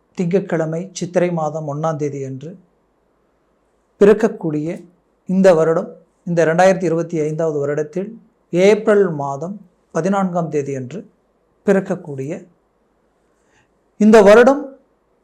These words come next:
விருச்சிக ராசி அன்பர்களுக்கு எப்பேற்பட்ட மேன்மைகளை அளிக்கும்? ஏன்னா,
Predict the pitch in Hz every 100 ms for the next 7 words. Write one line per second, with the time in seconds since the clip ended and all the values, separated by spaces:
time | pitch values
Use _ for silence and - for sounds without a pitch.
0 | _ - 170 220 254 - 294 277 254 226
1 | 220 214 190 175 180 180 170 175 175 -
2 | 214 226 - _ _ 156 143 196 202 -
3 | 294 285 - 233 214 185 175 175 165 160
4 | 160 135 135 135 131 117 _ _ _ _
5 | _ _ _ 185 190 190 254